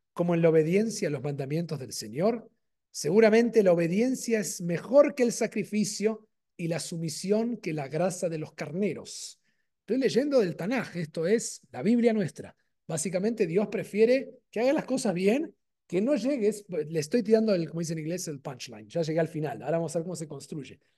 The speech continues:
La idea final, entre otras cosas, es mejor que seas obediente, mejor que hagas las cosas bien, que tengas que llegar al, al,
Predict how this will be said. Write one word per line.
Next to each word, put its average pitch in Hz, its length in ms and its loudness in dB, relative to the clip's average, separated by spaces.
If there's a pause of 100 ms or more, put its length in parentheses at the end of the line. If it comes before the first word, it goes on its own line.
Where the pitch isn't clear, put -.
(120)
La 131 100 -8
idea 208 280 4
final, 233 300 0
entre 196 140 -2
otras 190 140 -4
cosas, 214 300 -2
es 220 200 0 (320)
mejor 208 680 2
que 214 100 -4
seas 240 300 -2
obediente, 190 480 -2
mejor 190 260 -4
que 202 120 -2
hagas 196 120 -2
las 175 120 -8
cosas 196 260 -6
bien, 220 180 -4
que 190 100 -10
tengas 202 200 -4
que 180 160 -8
llegar 151 280 -6
al, 165 200 -4
al, 147 260 -8